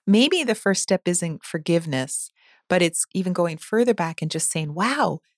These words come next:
this really happened to me," and just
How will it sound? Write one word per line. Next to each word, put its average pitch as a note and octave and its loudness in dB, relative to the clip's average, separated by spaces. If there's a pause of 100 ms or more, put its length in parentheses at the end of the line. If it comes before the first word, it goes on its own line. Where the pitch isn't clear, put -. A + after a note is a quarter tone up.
this - 4
really D#3 0
happened A3 2
to - -6
me," D3 -4 (280)
and F#3 4
just A3 0